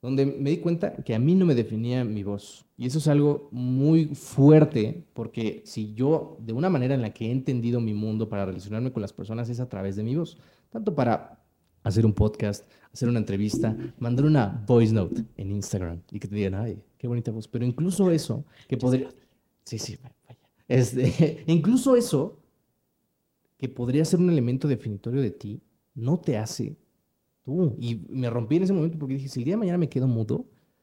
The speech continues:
¿qué se van a quedar conmigo las personas?". Y descubrí que a mí, yo, Abraham, según yo, mi yo de ahora, porque esa es otra cosa. A veces las personas se quedan con una versión desfasada de ti.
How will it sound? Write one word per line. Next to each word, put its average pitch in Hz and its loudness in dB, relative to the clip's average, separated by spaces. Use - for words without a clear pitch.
¿qué - -10
se 165 -4
van 147 0
a 156 -4
quedar 101 -6
conmigo 104 -8
las 98 -10
personas?". 160 -8
Y 107 -12
descubrí 143 -6
que 95 -12
a 95 -6
mí, 117 -4
yo, 120 0
Abraham, 101 -4
según 110 -4
yo, 135 4
mi 113 -2
yo 113 0
de 190 2
ahora, 107 0
porque - -8
esa 131 -4
es 127 -2
otra - -6
cosa. - -16
A 107 -4
veces 147 2
las 117 -4
personas 120 -4
se 117 -6
quedan 110 -4
con 104 -10
una 107 -6
versión 101 -6
desfasada 101 -10
de 87 -8
ti. 98 -16